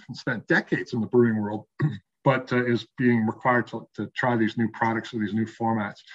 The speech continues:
And they, they may not know where to start, or certainly not who all the suppliers are. So there's a,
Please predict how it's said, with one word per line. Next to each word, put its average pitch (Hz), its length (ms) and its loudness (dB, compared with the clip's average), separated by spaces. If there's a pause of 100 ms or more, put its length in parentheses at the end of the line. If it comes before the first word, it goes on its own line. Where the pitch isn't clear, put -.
(320)
And 107 140 -2
they, 110 80 2
they 107 200 0
may 117 180 2
not 113 200 0
know 107 380 -2 (160)
where 110 160 0
to 95 80 -4
start, 113 300 -2
or 98 40 -4
certainly 120 320 -4
not 104 300 -4
who 117 80 -2
all 107 80 0
the 98 80 -6
suppliers 110 540 -6
are. 95 100 -8
So - 140 2
there's 170 160 8
a, 165 80 0